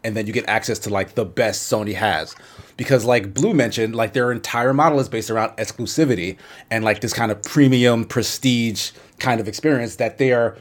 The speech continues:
more than willing to have you pay extra money for. Like, seventy dollar games is, like, they flat out said it.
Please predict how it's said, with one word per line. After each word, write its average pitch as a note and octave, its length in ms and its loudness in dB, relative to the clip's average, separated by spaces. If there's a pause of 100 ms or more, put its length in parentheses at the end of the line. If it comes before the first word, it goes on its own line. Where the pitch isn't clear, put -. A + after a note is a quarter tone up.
(120)
more C#3 260 4
than D3 180 4
willing A#2 220 2
to G#2+ 60 0
have G#2+ 200 0
you A2 100 -4
pay A2 340 0
extra G#2+ 260 -6
money A2+ 220 0
for. - 340 -10
Like, F#2+ 220 -4
seventy A#2 340 2
dollar G#2+ 240 4
games G2 480 -2
is, G2+ 480 -8 (300)
like, G2+ 260 2
they B2+ 100 2
flat A#2+ 220 2
out G#2 140 -2
said C#3+ 200 4
it. - 160 -10